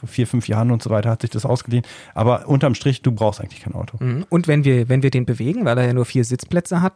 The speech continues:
Speaker 2: wäre er voll besetzt. Weil das ist ja ganz oft dieses Thema beim
Speaker 1: Ja.
Speaker 2: Auto, da müssen halt alle Leute alle Plätze voll besetzt sein,
Speaker 1: Genau.
Speaker 2: erst dann lohnt es sich irgendwie.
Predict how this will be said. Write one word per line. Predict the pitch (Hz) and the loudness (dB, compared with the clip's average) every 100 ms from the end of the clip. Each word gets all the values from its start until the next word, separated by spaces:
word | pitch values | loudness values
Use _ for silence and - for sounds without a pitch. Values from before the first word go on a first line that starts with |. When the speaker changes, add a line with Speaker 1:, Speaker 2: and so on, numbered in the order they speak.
| _ - | _ -2
Speaker 2:
wäre | 143 151 | 0 2
er | 170 | 2
voll | 127 | 2
besetzt. | 139 151 95 - | 2 0 -4 -6
Weil | 120 | 0
das | 165 175 | 0 2
ist | |
ja | 175 | 0
ganz | 170 175 | 2 0
oft | - - | -2 -2
dieses | 127 120 | -2 -2
Thema | - 123 120 | -2 0 2
beim | 123 110 | 2 4
Speaker 1:
Ja. | |
Speaker 2:
Auto, | 160 190 | 4 4
da | 165 147 | 2 4
müssen | 156 170 160 | 2 2 2
halt | 147 - | 2 0
alle | 139 147 151 | -2 2 4
Leute | 127 123 127 120 117 _ _ - | 4 2 0 0 -2 _ _ -2
alle | 135 | 0
Plätze | 139 131 - 113 | 2 -2 -2 -2
voll | 120 | 0
besetzt | 123 113 123 - | 0 0 -2 0
sein, | 131 101 | 2 2
Speaker 1:
Genau. | 90 | 2
Speaker 2:
erst | 120 123 | 0 0
dann | 113 117 | 0 -2
lohnt | 113 110 | -4 -6
es | 107 | -6
sich | 113 - | -6 -6
irgendwie. | 117 110 | -6 -4